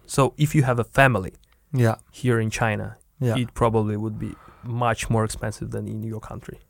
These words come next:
Speaker 2: Yeah, sure. I mean, because if you have a child, like, unless it's a Chinese citizen, it has to go to inter-, international school, right?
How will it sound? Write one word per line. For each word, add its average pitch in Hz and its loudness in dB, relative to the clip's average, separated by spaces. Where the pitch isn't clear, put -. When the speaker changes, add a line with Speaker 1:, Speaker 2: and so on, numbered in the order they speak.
Speaker 2:
Yeah, 123 6
sure. 101 -2
I 127 0
mean, 123 6
because 113 2
if 113 -8
you 110 4
have 104 2
a - 2
child, 107 0
like, 104 -4
unless 104 0
it's - -4
a - -16
Chinese 98 0
citizen, 113 4
it 120 -2
has 113 2
to - -18
go - 4
to - -2
inter-, - -4
international 101 0
school, - -6
right? 104 -4